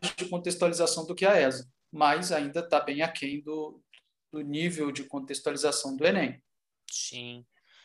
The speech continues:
Speaker 2: E faltando aí, pela data de hoje,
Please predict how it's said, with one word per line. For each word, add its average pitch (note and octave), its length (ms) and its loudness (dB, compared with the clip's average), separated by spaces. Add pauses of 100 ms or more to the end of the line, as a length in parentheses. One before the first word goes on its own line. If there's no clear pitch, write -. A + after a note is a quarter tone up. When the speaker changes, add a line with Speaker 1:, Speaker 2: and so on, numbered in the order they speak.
(180)
Speaker 2:
E - 140 2
faltando F3+ 560 6
aí, E3+ 340 8
pela F#3 300 4
data D#3 320 2
de C#3 180 -4
hoje, D#3 680 2